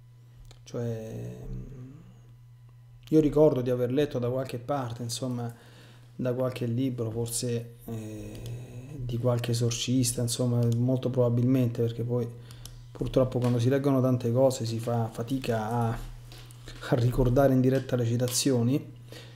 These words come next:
però, mm, per esempio la situazione del diavolo è una situazione drammatica, cioè che se uno ci pensa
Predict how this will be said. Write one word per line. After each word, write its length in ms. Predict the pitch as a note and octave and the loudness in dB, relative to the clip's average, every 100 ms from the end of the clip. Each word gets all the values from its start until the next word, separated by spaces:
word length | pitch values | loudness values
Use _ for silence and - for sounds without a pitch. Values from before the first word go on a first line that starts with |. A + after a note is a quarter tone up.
| - - - | -20 -20 0
però, 880 | D3 F3 G3 D3+ C#3+ D#3+ - - - | 8 12 12 12 8 0 -6 -18 -10
mm, 340 | B2 A2+ A2+ B2 C3 F3 F#3+ - - | -8 -8 -8 -12 -14 -12 -10 -12 -4
per 120 | C#3 | -2
esempio 240 | D3+ D3 | 0 2
la 60 | B2+ | 2
situazione 440 | C#3 D3 - G3+ | 2 2 2 4
del 180 | C#3+ C3 | 4 2
diavolo 460 | B2+ B2+ G#2+ A2 A#2 | 2 2 0 -4 -4
è 20 | |
una 100 | A#2+ | -4
situazione 560 | D3 D3+ F#3 C#3+ A#2+ - | -4 -2 0 0 -2 -6
drammatica, 960 | B2+ D#3 F3+ F#3+ F3+ A#2+ A#2+ A#2 A2 - - - - - - - - - - | 2 4 6 6 2 -4 -8 -10 -10 -14 -20 -20 -20 -20 -20 -20 -20 -20 -4
cioè 260 | - D3 | 4 4
che 100 | C3+ | 4
se 160 | C3 G3+ | 2 2
uno 140 | G3 | 2
ci 100 | C#3 | 2
pensa 720 | C#3 B2+ A2 A2+ A#2+ A#2 - | 2 0 -2 -6 -6 -6 -8